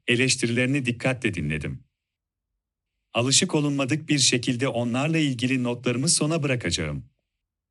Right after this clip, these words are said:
Önce, bu konuşmaların ardından gazeteci Murat Yetkin'in moderatörlüğünde yapılan her biri saygın birer akademisyen olan isimlerin açtığı ufuktan bahsedeceğim. Bu isimler Evren Balta, Hakan Kara ve Erinç Yeldan.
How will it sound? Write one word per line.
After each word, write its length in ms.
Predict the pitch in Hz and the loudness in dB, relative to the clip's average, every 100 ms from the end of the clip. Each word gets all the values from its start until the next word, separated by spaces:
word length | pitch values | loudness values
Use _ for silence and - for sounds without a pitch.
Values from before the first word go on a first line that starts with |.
| _ _ _ _ _ _ _ | _ _ _ _ _ _ _
Önce, 360 | 120 123 131 120 - | -2 0 0 -2 -2
bu 140 | 165 | -2
konuşmaların 680 | 156 160 151 147 139 143 180 | 2 2 2 2 2 2 2
ardından 600 | 151 131 127 131 139 123 | 2 0 0 0 0 0
gazeteci 460 | 123 127 131 127 | 0 0 0 0
Murat 360 | 175 160 143 131 | 2 2 0 0
Yetkin'in 380 | 127 - 135 160 | -2 0 0 0
moderatörlüğünde 840 | 151 135 139 127 139 131 135 151 | 0 0 -2 -2 -2 0 0 2
yapılan 480 | 160 135 131 127 110 | 0 0 -2 -2 -2
her 300 | 123 180 165 | -2 0 2
biri 140 | 156 | 2
saygın 520 | 147 131 123 123 135 | 2 2 0 0 0
birer 260 | 117 131 170 | 0 0 0
akademisyen 640 | 151 147 123 123 - 160 | 0 0 0 0 0 2
olan 260 | 170 160 151 | 0 0 2
isimlerin 480 | 127 - 127 127 175 | 2 2 0 0 0
açtığı 420 | 135 131 - 165 | 0 -2 0 0
ufuktan 560 | 131 120 135 143 139 113 | -2 -4 -4 -2 0 0
bahsedeceğim. 760 | 92 - 87 80 82 73 65 _ _ _ _ _ _ _ _ _ _ _ _ _ - | 0 -2 -2 -2 -2 -4 -8 _ _ _ _ _ _ _ _ _ _ _ _ _ -2
Bu 140 | 147 175 | 2 4
isimler 460 | 156 160 151 156 | 4 4 2 2
Evren 460 | 131 127 131 160 143 | 2 2 2 0 0
Balta, 520 | 87 78 78 120 - | -2 -4 -4 -4 -4
Hakan 400 | - 135 160 180 | -4 -2 0 0
Kara 260 | 170 160 165 | 0 2 2
ve 100 | 165 | 2
Erinç 380 | 143 139 123 87 | 2 0 0 -2
Yeldan. 500 | 80 73 73 65 | -2 -4 -6 -8